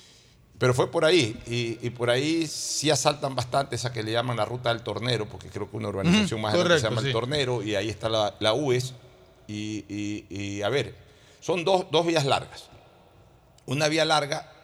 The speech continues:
Speaker 1: es la que pasa por la ues, por donde ahora, eh, por el auditorium de la ues, eh, por la entrada al auditorium de la ues,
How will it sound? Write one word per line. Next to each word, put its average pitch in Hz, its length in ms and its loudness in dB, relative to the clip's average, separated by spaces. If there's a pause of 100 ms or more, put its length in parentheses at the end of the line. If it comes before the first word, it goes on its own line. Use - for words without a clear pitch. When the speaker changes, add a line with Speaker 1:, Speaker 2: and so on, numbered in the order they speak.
(120)
Speaker 1:
es 123 140 2
la 127 220 2
que 113 140 -4
pasa 151 400 2
por 143 100 -6
la 120 140 4
ues, 135 240 0
por - 160 -10
donde 98 200 -4
ahora, 120 460 0
eh, 104 120 0
por 113 160 2
el 107 100 2
auditorium 120 520 2
de 123 100 2
la 110 100 2
ues, 107 340 -4 (500)
eh, 85 320 -6
por 85 120 -8
la 95 80 0
entrada 104 260 4
al 135 80 2
auditorium 123 480 -2
de 139 80 -6
la 127 120 2
ues, 110 320 -4